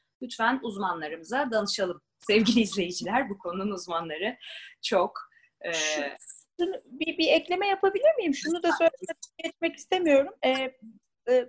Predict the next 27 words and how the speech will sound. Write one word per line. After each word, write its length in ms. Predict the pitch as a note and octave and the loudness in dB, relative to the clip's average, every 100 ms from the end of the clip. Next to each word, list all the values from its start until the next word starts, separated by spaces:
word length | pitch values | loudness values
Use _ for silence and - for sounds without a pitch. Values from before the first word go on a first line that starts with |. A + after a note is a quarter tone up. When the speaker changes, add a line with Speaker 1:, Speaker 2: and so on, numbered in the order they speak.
| A#3+ | _
Speaker 2:
çocukları 480 | C#4 C#4 D4 D4+ D4 | -10 -10 -10 -10 -8
koruyalım, 560 | D4 C#4+ D4 D4 C#4+ - | -6 -2 -2 -2 -6 -6
e, 100 | A#3+ A#3 - _ A#1 _ _ _ _ _ _ _ _ - | -8 -8 -12 _ _ _ _ _ _ _ _ _ _ -10
tabii 180 | A#3+ A#3+ | -10 -8
koruyalım. 480 | C4 A#3+ A#3+ A#3 G#4+ _ - _ _ | -6 -4 -4 -4 -10 _ -20 _ _
E, 60 | A#3+ | 0
yeni 460 | A#3 A#3 C#4 C#4+ B3 | 2 2 2 4 4
ebeveynlik 640 | A#3+ A#3+ A#3+ A#3 A#3+ A3 | 4 2 2 -2 -6 0
ve 180 | A#3 A#3 | 0 0
onun, 160 | A#3 A#3 _ _ _ - | -2 -6 _ _ _ -2
e, 60 | A3 | 0
e, 260 | G#3+ - G#3 G#3 G3 B3 G#3 | 0 -2 -2 -2 -4 -6 -6
e, 140 | G3+ G3 - _ _ _ _ _ _ | -4 -6 -10 _ _ _ _ _ _
şimdi 200 | A#3+ A#3+ | -8 -4
bir, 220 | D4 D#4+ B3+ | 0 0 0
bir 180 | E4+ | 2
fasıl 460 | D4 C4+ - B4 F4 | 6 4 4 0 0
duy-, 180 | D4 D4 A#3+ | -4 -4 -2
"Buna 260 | C4+ F4 E4 | 2 6 8
ağlanır 340 | D4+ D4+ D#4+ D#4 | 8 6 2 -2
mı 180 | E4 C#4+ | -4 0
canım?" 340 | D4 C4+ G#3+ G3 | 2 2 -2 -6
ebeveynliği 720 | F#3+ F3+ E3+ D#3+ D3 C#3+ A#2+ | -4 -4 -4 -6 -8 -8 -6
vardı. 260 | B2 F2+ - | -6 -8 -10
Yani, 300 | - - - | -14 -12 -10
"Buna 160 | G#3+ | -6
ne 80 | G#3+ | -4